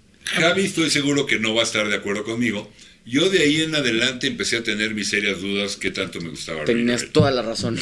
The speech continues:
Speaker 2: <laughs> No estoy de acuerdo contigo.
Speaker 1: <laughs> Yo leí una vez un artículo en alguna revista especializada, no me acuerdo cuál,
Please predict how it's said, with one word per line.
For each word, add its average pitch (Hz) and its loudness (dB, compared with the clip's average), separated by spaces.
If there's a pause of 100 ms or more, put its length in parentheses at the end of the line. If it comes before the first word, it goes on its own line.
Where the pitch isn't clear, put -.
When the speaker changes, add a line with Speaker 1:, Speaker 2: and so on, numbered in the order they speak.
(120)
Speaker 2:
<laughs> 208 8
No 247 4
estoy 208 4
de - 0
acuerdo 196 2
contigo. 160 2
Speaker 1:
<laughs> 143 2
Yo 180 6
leí 196 4
una 175 2
vez 170 2
un 160 0
artículo 123 -2
en 107 0
alguna 113 0
revista 101 -2
especializada, 85 -2
no 82 -4
me 82 -4
acuerdo 82 -8
cuál, 78 -8